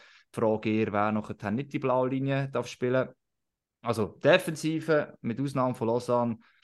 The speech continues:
finde ich die absolut beste qualitativ, aber eben, es muss davor auch noch stimmen, dass das dann auch noch aufgeht. Und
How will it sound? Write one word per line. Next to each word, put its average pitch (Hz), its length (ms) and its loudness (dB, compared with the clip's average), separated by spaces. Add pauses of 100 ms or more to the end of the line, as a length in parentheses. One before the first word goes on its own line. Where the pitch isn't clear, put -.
(360)
finde 110 320 2
ich 104 120 -6
die 110 120 -2
absolut 107 420 -2
beste 120 380 -2
qualitativ, 113 880 -6
aber 107 220 -2
eben, 113 100 -4
es 101 100 -4
muss 101 180 -6
davor 107 420 -4
auch 104 140 -2
noch 117 100 -2
stimmen, 104 340 -2
dass 95 180 -8
das 98 160 -12
dann 98 120 -8
auch 101 120 -2
noch 101 100 -2
aufgeht. 104 460 2
Und 90 160 -6